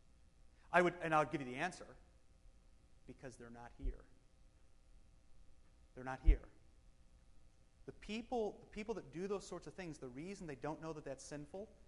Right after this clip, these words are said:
is they have no context, objective data by which to judge what sin is or not. Where do you learn what that is? Right here. Come to church every Sunday. Come to Bible study. So many of our problems revolved around s-,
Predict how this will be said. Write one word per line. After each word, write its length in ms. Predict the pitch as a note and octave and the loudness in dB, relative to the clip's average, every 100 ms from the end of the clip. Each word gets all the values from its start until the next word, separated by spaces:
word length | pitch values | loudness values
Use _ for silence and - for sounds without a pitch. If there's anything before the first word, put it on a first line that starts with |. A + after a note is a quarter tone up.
| - - | -20 -8
is 120 | D3+ | -4
they 80 | C#3+ | 2
have 120 | E3+ | 2
no 140 | E3 F3+ | 4 2
context, 800 | - F3+ F3+ G#3+ - B2+ - - | 2 2 2 2 0 0 -2 -6
objective 580 | C#3 - E3+ F3+ F3 B2 | -10 -2 0 0 -4 -2
data 280 | C#3 E3+ D#3 | 2 2 2
by 120 | B2+ | -2
which 280 | B2+ D3+ - | -4 -6 -8
to 80 | C#3+ | -10
judge 280 | A#2+ D3+ D3+ | 0 0 0
what 140 | C#3+ | -6
sin 220 | - D#3+ D3 | -8 -6 -4
is 160 | C3 | -6
or 40 | C3+ | -4
not. 280 | F3+ C3+ C3 - - | -2 -2 -4 -12 0
Where 100 | F3+ | 2
do 60 | |
you 140 | G3+ F3 | 4 2
learn 240 | E3 F3+ | 2 0
what 140 | F3 F3 | 0 2
that 180 | D#3+ | 2
is? 420 | G#3+ F3+ A2 - - - - - - - - - - - - - - | 2 0 -4 -10 -14 -18 -18 -20 -20 -20 -20 -20 -20 -20 -18 -14 -8
Right 120 | C3+ | -4
here. 200 | A3+ C4 - - - - - - - - - - - - | -4 -4 -6 -14 -18 -18 -18 -20 -20 -20 -18 -18 -18 -6
Come 120 | F#3 | -4
to 60 | E3 | 0
church 220 | A3 A3+ | 0 0
every 140 | F3 C3 | -2 -4
Sunday. 200 | B2+ A2+ | -8 -8
Come 100 | D#3+ | -6
to 60 | C#3+ | -2
Bible 240 | D3+ F#3 | -2 -2
study. 260 | - A#2 - - - - - - | -6 -10 -12 -16 -20 -20 -20 -10
So 220 | - G3+ | 0 2
many 300 | F3 F3 G#3+ | 4 2 2
of 80 | B3 | 2
our 60 | G#3+ | 0
problems 480 | - F#3 F#3 E3+ C#3 | 0 0 2 0 -4
revolved 380 | C3 D3+ F3 | 2 4 4
around 320 | E3+ C#3+ C3+ C3+ | 0 -2 -2 -4
s-, 180 | - | -10